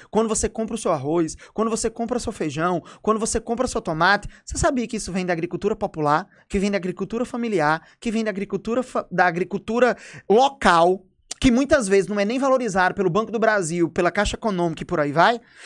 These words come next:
Porque aquelas linhas de crédito, quando você passa a ter acesso a elas, é tanta documentação, tanta documentação, que aquela família não tem condição jurídica nem intelectual,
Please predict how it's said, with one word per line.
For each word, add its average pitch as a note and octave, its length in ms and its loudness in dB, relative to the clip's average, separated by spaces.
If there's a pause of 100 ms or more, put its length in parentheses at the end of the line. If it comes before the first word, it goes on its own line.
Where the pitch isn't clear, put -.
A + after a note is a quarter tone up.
(100)
Porque G#3 200 2
aquelas A#3+ 320 2
linhas B3 320 -2
de G#3+ 80 -2
crédito, E3 580 0 (220)
quando A3 200 2
você A3 240 0
passa G#3+ 720 2
a F3 120 4
ter F3 160 0
acesso D#3+ 400 0
a D#3 100 6
elas, G3 320 4 (240)
é G3 80 4
tanta C#4+ 340 4
documentação, C#4 840 2 (120)
tanta C4+ 240 2
documentação, G#3 760 0 (200)
que - 80 0
aquela A#3+ 280 2
família G3 420 -2
não A3 160 -2
tem G3+ 160 -6
condição G3 420 -4
jurídica A3+ 540 -4
nem A#3 200 -2
intelectual, B3 840 2